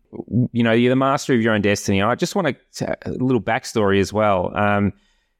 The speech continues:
you know, I, I grew up when my, with watching my dad, who became self-employed, um, running a telecommunications business. Um, and we got to a point where my mum got really ill, uh, was terminally ill actually when I was a, a teenager, and in fact a little bit before then.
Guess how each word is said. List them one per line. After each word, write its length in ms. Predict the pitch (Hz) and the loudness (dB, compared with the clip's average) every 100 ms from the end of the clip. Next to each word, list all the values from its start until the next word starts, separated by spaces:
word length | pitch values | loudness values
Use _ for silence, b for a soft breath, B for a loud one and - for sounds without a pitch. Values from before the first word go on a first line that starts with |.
| - | -8
you 80 | 110 | -2
know, 80 | 123 | 0
I, 380 | 135 - 139 | 0 -2 -2
I 20 | 151 127 _ | -2 -6 _
grew 160 | - 135 | -2 0
up 180 | 117 - | 0 -2
when 140 | 117 | 0
my, 320 | 117 107 107 - | 2 0 -2 0
with 200 | 110 98 - | -2 -2 -4
watching 280 | 120 - 113 | -4 0 0
my 100 | 107 | 0
dad, 300 | 110 110 104 | 2 0 0
who 80 | |
became 400 | 101 104 107 98 | 0 -2 0 -2
self-employed, 920 | 92 104 92 95 90 101 95 95 95 - _ - | 0 -2 -2 -2 0 2 2 2 0 -6 _ -8
um, 220 | 95 95 | -4 -2
running 200 | 98 95 | -2 -2
a 20 | |
telecommunications 840 | 90 107 101 98 95 - 95 - 95 | -2 -2 0 0 -2 -2 -4 -2 0
business. 420 | 92 87 82 - - _ _ - | 0 0 0 -4 -10 _ _ -6
Um, 260 | 107 104 | -2 -2
and 360 | - 113 113 117 | 0 2 2 2
we 140 | 151 | -2
got 120 | 160 - | -2 -2
to 100 | 139 | -4
a 40 | |
point 300 | - 123 110 | -2 -4 0
where 240 | 117 110 107 | 2 2 0
my 180 | - 110 | -2 0
mum 280 | 113 120 127 | 2 0 2
got 140 | 117 | 0
really 340 | 110 113 101 104 | 2 4 4 4
ill, 360 | 101 98 98 - | 4 2 0 -2
uh, 220 | 101 98 | -2 0
was 120 | 95 - | -2 -4
terminally 460 | 135 123 104 98 | -2 0 2 2
ill 100 | 92 | 2
actually 300 | 92 - 107 | -2 -2 0
when 140 | 98 95 | 2 2
I 60 | |
was 120 | 95 | 2
a, 260 | 98 92 90 | 2 2 2
a 80 | 101 | -2
teenager, 540 | - 104 104 90 92 | -2 0 2 0 0
and 300 | 82 85 90 | 0 0 0
in 100 | 95 | 0
fact 160 | 101 95 | 0 0
a 60 | 107 | 2
little 140 | 117 | 2
bit 100 | 98 | 2
before 340 | 98 - 101 | -2 -2 0
then. 240 | 95 87 | 0 -2